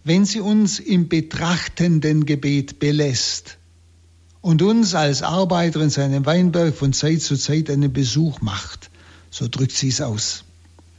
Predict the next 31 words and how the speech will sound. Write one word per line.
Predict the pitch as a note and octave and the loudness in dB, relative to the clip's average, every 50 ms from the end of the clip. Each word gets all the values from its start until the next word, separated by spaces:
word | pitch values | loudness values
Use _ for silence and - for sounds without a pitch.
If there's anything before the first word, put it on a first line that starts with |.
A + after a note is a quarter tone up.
| _ _ - - | _ _ -18 -8
Aber | - C#3 C#3+ C#3+ C#3+ D3 D#3+ | -2 2 2 4 4 4 2
sie | - E3+ - - D#3+ D3 | 0 -2 -2 0 2 4
lässt | D3 F3 F#3 - - G3 | 4 4 2 2 2 2
uns | F3+ E3 D3 - | 4 4 2 2
dann | E3+ E3 E3 D#3+ | 2 2 4 4
nur | D#3+ D#3+ E3+ | 4 4 4
noch | F3+ E3+ - | 2 0 0
in | F#3 F3+ E3 | -2 -2 -2
der | E3 D#3 | -2 -2
Betrachtung. | D3 E3 D#3 - D#3+ E3 D3 - - - - G2+ F#2+ G2+ G#2 G#2+ - _ _ _ _ _ - _ _ _ _ _ _ _ _ _ _ _ _ _ _ _ _ _ | -4 -4 -4 -4 -4 -4 -4 -4 -6 -10 -10 -12 -12 -12 -12 -16 -18 _ _ _ _ _ -20 _ _ _ _ _ _ _ _ _ _ _ _ _ _ _ _ _
Also | - C3+ B2+ A2+ B2+ | -10 -8 -6 -2 0
es, | C3+ B2+ C3 B2 - - - - - - | 0 0 0 -2 -4 -8 -10 -12 -10 -8
es | D3+ - | -8 -4
geht | - E3 G3+ G#3 - G#3 | -2 -2 -2 0 2 2
nicht | G3 E3 - - | 0 0 0 -2
weiter | D#3+ E3 G#3+ A3 - - C#3 D3+ | -2 -2 0 -2 -2 -2 -4 -4
in | F3 F#3 D#3+ D#3 | -2 0 0 2
die | D#3 E3 - | 0 0 -2
Tiefe | - - B3 A3+ F#3+ C#3 A2+ G2+ G#2+ - - - - - | -2 -4 -2 -2 -2 -2 -4 -8 -10 -10 -18 -16 -10 -8
mit | B2+ B2 | -4 0
unserem | C#3 C3 A2+ B2+ B2 | 0 0 0 -2 -2
religiösen | A2+ A#2+ B2+ B2+ A#2+ C#3 C3 B2 - A#2+ A2 | -2 -2 -2 -2 0 0 0 0 0 -2 -2
Leben. | G2+ G2 G2 F2+ F#2 F#2+ - - - - - - - - - - - - - - - - - - - - | -2 -2 -6 -6 -8 -10 -14 -14 -20 -20 -20 -20 -20 -20 -20 -20 -20 -20 -20 -20 -20 -20 -20 -20 -10 -2
Dann | - C3 D#3 | 2 4 4
sagt | D#3 G#3 A3 A3+ | 6 6 4 4
sie, | - - A#3 A#3 F#3+ - - - - - - - | 2 2 2 4 2 2 -2 -6 -20 -20 -10 -2
was | D3 D#3 F3+ D#3 | 2 2 2 4
aber | F#3 D#3+ C#3+ A#2+ C#3 B2+ | 4 2 2 2 0 -2
die | - - - C#3+ D3+ | -2 0 0 0 0
anderen | - - B3+ D4+ F4 E4+ D4 A#3 G#3 G#3 - - | 2 2 2 4 4 4 4 4 4 2 0 -2
anbelangt, | - E3+ G3 G3 F3+ D3 E3 D#3+ C#3+ C#3 C3 B2+ B2 B2 B2 A#2 | 0 2 4 4 4 2 2 0 0 0 -2 -4 -6 -8 -10 -12